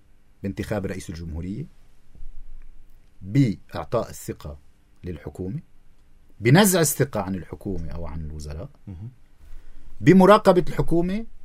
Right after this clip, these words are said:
Speaker 1: بأعمالها، بتعاميمها،
Speaker 2: صحيح.
Speaker 1: بالمراسيم، بعمل الإدارة. دور النايب كتير كبير.
Speaker 2: مهم.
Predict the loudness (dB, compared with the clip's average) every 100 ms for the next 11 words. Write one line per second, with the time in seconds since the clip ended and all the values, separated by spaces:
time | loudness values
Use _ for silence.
0 | -12 -2 2 2 2 -2 -2 0 0 -2
1 | -2 -4 -4 -2 -2 0 0 0 0 -2
2 | -2 -4 -4 -2 -2 -2 -2 -2 -2 -4
3 | -6 -18 -14 -2 0 2 0 -2 -4 0
4 | 0 0 -4 -12 -20 -18 4 6 6 4
5 | 0 0 -2 -4 -12 -6 -2 -2 -4 -10
6 | -16 -20 -16 -8 -6